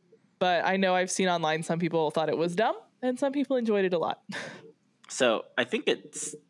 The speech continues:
Speaker 2: fine. Like, what, what did you wanna see them just, like, throw
Speaker 1: That's what I'm
Speaker 2: red
Speaker 1: saying. Right.
Speaker 2: shit
Speaker 1: Well,
Speaker 2: at
Speaker 1: and
Speaker 2: each
Speaker 1: I
Speaker 2: other?
Speaker 1: think
Speaker 2: But
Speaker 1: my only issue with it is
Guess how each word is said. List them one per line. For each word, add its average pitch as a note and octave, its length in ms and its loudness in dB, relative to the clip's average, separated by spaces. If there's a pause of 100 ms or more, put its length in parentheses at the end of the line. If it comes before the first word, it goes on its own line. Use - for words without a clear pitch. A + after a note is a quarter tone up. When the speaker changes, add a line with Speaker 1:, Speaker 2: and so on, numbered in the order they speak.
(180)
Speaker 2:
fine. F#2 460 -2
Like, G2+ 200 -4
what, G#2 280 -2 (360)
what C3 100 -2
did B2+ 140 -4
you A#2+ 60 2
wanna G#2 200 2
see F#2+ 220 -6
them F#2+ 280 -4
just, - 400 -6
like, F#2+ 280 -4 (420)
throw G#3 140 0
Speaker 1:
That's - 140 4
what B3+ 120 4
I'm A#3+ 80 4
Speaker 2:
red G#3 80 2
Speaker 1:
saying. F#3 280 -6 (140)
Right. G3 240 0
Speaker 2:
shit A3 100 2
Speaker 1:
Well, A3+ 100 6
Speaker 2:
at A3+ 60 2
Speaker 1:
and C4 60 2
Speaker 2:
each C4+ 60 0
Speaker 1:
I D4+ 80 4
Speaker 2:
other? A#3 140 4
Speaker 1:
think F4 160 0 (120)
Speaker 2:
But A#3+ 100 6
Speaker 1:
my B3+ 220 2
only D4 320 0
issue C4+ 280 0
with C#4+ 160 0
it C#4+ 100 2
is A3 300 0